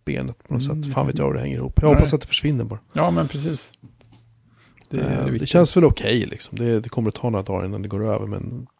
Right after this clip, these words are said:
Speaker 1: jag hoppas det går över till helgen, för då ska jag köra hjullastare, så det ska bli roligt.
Speaker 2: Mm, mm. Vi håller tummarna.
Speaker 1: Örn, örn, örn, örn.
Speaker 2: Exakt. Örn.
Speaker 1: Örn, örn. Anyway. Eh,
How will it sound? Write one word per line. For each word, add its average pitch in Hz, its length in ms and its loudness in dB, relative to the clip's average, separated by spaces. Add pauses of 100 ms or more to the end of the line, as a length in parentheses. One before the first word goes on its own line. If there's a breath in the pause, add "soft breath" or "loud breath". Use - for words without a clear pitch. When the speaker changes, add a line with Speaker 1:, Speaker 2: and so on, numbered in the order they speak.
(180)
Speaker 1:
jag 160 80 -6
hoppas - 220 2
det 139 80 -2
går 127 160 4
över 107 120 2
till 101 100 -6
helgen, 120 260 -2
för - 80 -20
då 113 60 -4
ska - 120 -8
jag 117 60 -4
köra 98 180 -2
hjullastare, 98 640 -4
så 110 80 -12
det 110 60 -8
ska - 140 -14
bli 104 120 -12
roligt. - 320 -14
Speaker 2:
Mm, 147 260 -4
mm. 131 160 -4 (460 loud breath)
Vi 127 100 -4
håller 120 160 -2
tummarna. 110 320 -2 (1800 soft breath)
Speaker 1:
Örn, 110 200 -8
örn, 107 200 -4
örn, 123 180 0
örn. 127 180 2 (840 loud breath)
Speaker 2:
Exakt. - 520 -10
Örn. 135 540 -2 (460 soft breath)
Speaker 1:
Örn, 131 400 2
örn. 127 180 -4 (480 loud breath)
Anyway. 147 320 10 (1000)
Eh, 156 440 10